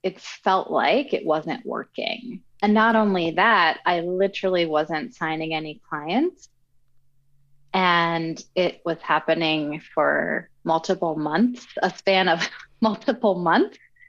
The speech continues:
And my mind just started to freak out and my body started to freak out. And it really did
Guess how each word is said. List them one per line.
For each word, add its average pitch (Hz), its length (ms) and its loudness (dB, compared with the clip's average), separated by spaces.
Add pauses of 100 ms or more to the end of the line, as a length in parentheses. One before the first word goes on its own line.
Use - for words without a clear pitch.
(600)
And 202 180 4
my 185 320 4
mind 185 440 4
just 208 180 2
started 170 280 0
to 165 80 -2
freak 175 320 -2
out 240 340 4
and 180 140 2
my 165 120 4
body 208 440 2
started 175 280 -2
to 160 100 -2
freak - 280 -4
out. 214 240 2
And 185 120 2
it - 160 -2
really 240 400 2
did 196 280 2